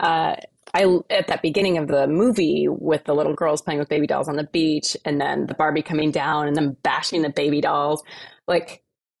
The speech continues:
that felt very, like, jarring, borderline offensive to a friend of mine who said, you know, "I stay at home with my kids and I love being a mom." And I felt like it was bashing motherhood. And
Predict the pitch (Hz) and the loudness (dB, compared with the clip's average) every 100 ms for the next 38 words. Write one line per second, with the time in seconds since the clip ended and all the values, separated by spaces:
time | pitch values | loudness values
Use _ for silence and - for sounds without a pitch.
0 | _ 185 208 - 339 320 - - _ _ | _ -2 0 0 0 0 0 -8 _ _
1 | _ _ - 160 165 175 180 180 185 175 | _ _ -8 -6 -2 2 4 4 4 4
2 | 156 - _ _ - 175 175 165 170 185 | 2 -2 _ _ -8 -2 2 2 4 2
3 | 190 180 - 165 160 151 131 - 147 165 | 2 2 2 2 2 0 -2 -2 -4 0
4 | 208 208 - 185 156 156 151 165 190 180 | 0 0 0 -2 -2 -2 -2 -2 -2 -2
5 | 190 190 156 151 - 147 135 - 160 147 | 0 -2 -2 -2 0 0 0 0 -2 -2
6 | 147 - _ - 147 175 160 160 160 147 | -4 -8 _ -4 -4 -2 -4 -2 -2 -4
7 | 147 131 143 - - 151 - - - _ | -4 -6 -6 -2 -2 0 -4 -8 -18 _
8 | _ _ _ - 143 - 147 156 160 160 | _ _ _ -8 -8 -6 -4 -2 -2 -2
9 | - - - - - 156 151 147 151 139 | -4 -12 -18 -6 0 2 2 0 0 0
10 | 143 147 151 - - - 180 - - 151 | 0 2 2 2 -2 -4 -6 -10 -6 -4
11 | 151 - 156 - 147 151 - 151 - 139 | -6 -4 -4 -2 -2 -2 -2 -4 -4 -6
12 | - - - - - 214 247 285 311 339 | -6 -6 -4 -2 -2 -2 0 0 0 -4
13 | _ - - _ _ _ _ _ 214 214 | _ -20 -20 _ _ _ _ _ -2 2
14 | 196 180 180 | 2 2 2